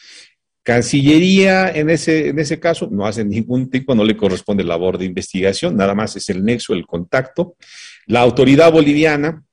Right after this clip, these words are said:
en este caso el Tribunal Supremo de Justicia, tampoco puede realizar indagación de ninguna naturaleza, pedir nada a nadie. O sea, lo que, eh,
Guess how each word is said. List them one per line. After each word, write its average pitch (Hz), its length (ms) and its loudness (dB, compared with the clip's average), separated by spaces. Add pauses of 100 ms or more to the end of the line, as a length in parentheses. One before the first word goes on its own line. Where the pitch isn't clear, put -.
en 85 180 -10
este 104 200 -6
caso 107 240 0
el 101 60 -2
Tribunal 107 420 0
Supremo 101 340 -4
de 101 80 0
Justicia, 113 580 -4
tampoco 131 480 0
puede 117 240 2
realizar 98 460 -4
indagación 95 800 -4
de 107 80 -2
ninguna 85 480 -6
naturaleza, 82 720 -4
pedir 110 360 -6
nada 101 400 -4
a 170 60 -8
nadie. 185 400 -4 (420)
O - 40 -20
sea, 80 180 -8 (480)
lo 135 340 2
que, 135 380 2
eh, 110 120 -6